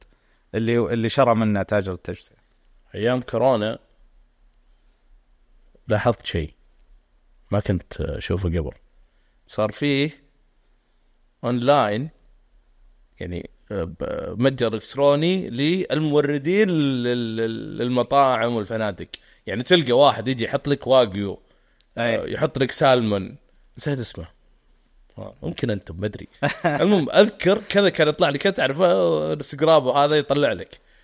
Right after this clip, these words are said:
Speaker 1: صحيح.
Speaker 2: فهذه طلعت في أيام كورونا، وبعدها كنا اختفت شوي.
Speaker 1: آه، طبعًا، لأنه، آه، خلينا نقول
Speaker 2: الناس كانت
Speaker 1: أنت
Speaker 2: تروح
Speaker 1: ك-،
Speaker 2: البيت.
Speaker 1: كمستورد، أو خلينا نقول كشخص، آه، حاب يدخل في مجال التوريد، لازم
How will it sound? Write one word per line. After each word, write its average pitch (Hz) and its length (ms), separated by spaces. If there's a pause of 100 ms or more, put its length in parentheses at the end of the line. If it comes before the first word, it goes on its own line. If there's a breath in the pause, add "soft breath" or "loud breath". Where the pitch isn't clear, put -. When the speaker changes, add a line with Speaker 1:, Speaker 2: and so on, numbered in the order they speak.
Speaker 1:
صحيح. 110 380 (140)
Speaker 2:
فهذه 196 360
طلعت 190 420
في 139 640 (640)
أيام 156 200
كورونا، 180 640 (140)
وبعدها 165 640
كنا 151 260
اختفت 101 380
شوي. - 240 (440)
Speaker 1:
آه، 139 260 (140)
طبعًا، 147 380
لأنه، 147 800 (220)
آه، 101 280
خلينا 165 300
نقول 131 440 (260)
Speaker 2:
الناس 120 220
كانت 123 160
Speaker 1:
أنت 160 140
Speaker 2:
تروح 127 100
Speaker 1:
ك-، 151 40
Speaker 2:
البيت. 131 280
Speaker 1:
كمستورد، 120 720
أو 101 300
خلينا 123 340
نقول 113 220
كشخص، - 640
آه، 95 240
حاب 113 340
يدخل 104 320
في 95 100
مجال 101 300
التوريد، 101 580
لازم 117 420